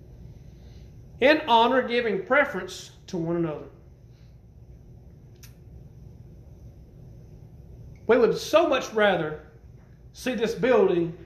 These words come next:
slap full of people. I would. I, I would see this building just pouring at the gills with people,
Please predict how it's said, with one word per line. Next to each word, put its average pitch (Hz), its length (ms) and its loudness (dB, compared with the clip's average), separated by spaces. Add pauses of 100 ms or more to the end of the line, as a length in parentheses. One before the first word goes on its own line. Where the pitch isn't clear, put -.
(680)
slap 254 460 0
full 226 180 4
of - 100 -2
people. 208 240 -4 (640)
I 160 100 -6
would. 127 260 -12 (840)
I, 180 80 -2
I 202 200 0
would - 140 -2
see 220 200 0
this 208 200 -2
building 214 340 2
just 190 180 -8
pouring 233 360 -2
at 226 80 -8
the 226 60 -8
gills 190 380 0
with 156 140 -10
people, 170 300 0